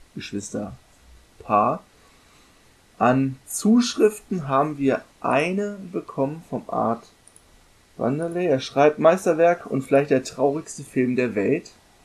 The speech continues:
Und Abstimmungsergebnisse haben wir gar nicht bekommen. Es wurde keine einzige Stimme abgegeben.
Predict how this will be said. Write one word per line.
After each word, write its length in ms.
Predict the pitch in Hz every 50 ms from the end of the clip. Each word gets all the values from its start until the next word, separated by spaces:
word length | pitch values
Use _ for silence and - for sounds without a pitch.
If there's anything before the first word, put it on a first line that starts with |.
| _ _ _ _ _ _ _ _ _ _ _ _ _ _ _ - _ _ _ _ _ _ _ _ _ _ _ -
Und 560 | - - 139 139 143 143 135 - - - - -
Abstimmungsergebnisse 960 | - - 151 - - - 175 156 156 160 151 - - 131 123 143 139 - - 151
haben 100 | 135 127
wir 80 | 117
gar 260 | 104 - 110 117 131
nicht 180 | 135 135 - -
bekommen. 300 | 117 120 - 120 107 110
Es 220 | 113 - - -
wurde 220 | 127 120 123 127 123
keine 360 | 123 - - 131 135 135 -
einzige 300 | - 120 117 - 117 110
Stimme 300 | - - 123 107 101 -
abgegeben. 640 | 107 - - - - 92 - - 101 101 120 131